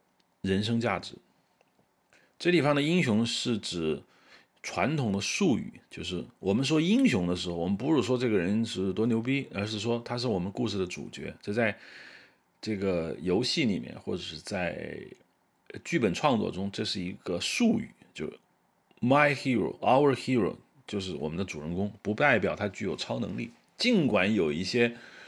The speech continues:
呃，看上去有超能力，比如说漫-，漫威电影，漫威电影里面的电影都是有超能力的人，但是他还是按照普通人去写的。一般来说，你比如说举个简单例子，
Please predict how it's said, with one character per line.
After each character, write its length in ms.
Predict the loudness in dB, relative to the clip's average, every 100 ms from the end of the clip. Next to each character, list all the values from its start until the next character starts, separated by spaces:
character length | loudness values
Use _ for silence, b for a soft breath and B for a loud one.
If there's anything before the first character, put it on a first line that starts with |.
| B B B -10
呃， 300 | -6 -4 -4
看 260 | 0 4 4
上 140 | 4
去 140 | 0
有 120 | -4 -2
超 240 | 0 0
能 140 | 0
力， 40 | -2
比 100 | -2
如 60 |
说 140 | 0 0
漫-， 240 | 2 2 2
漫 180 | 2
威 120 | 2 2
电 180 | 0
影， 100 | 0
漫 180 | 2 2
威 80 | 4
电 120 | 2
影 180 | 2 0
里 60 | -2
面 160 | -2
的 60 | 0
电 160 | 0
影 60 | 0
都 100 | 0
是 80 | 0
有 60 |
超 220 | 0 0 2
能 140 | 2
力 120 | 0
的 60 | -2
人， 160 | -2
但 160 | 2 2
是 120 | 0
他 420 | -2 2 4 2
还 220 | 0 -2 0
是 80 |
按 120 | 0 -2
照 100 | -4
普 200 | -8 -6
通 160 | -4
人 140 | -4 -4
去 100 | -8
写 200 | -10 -14
的。 200 | -18 -20 _ _
一 80 | 0
般 140 | 2
来 100 | 4
说， 160 | 4 2
你 100 | 0
比 100 | -2
如 80 | -2
说 120 | -2
举 140 | -4 -8
个 60 |
简 160 | -8 -8
单 160 | -6
例 100 | -6
子， 120 | -8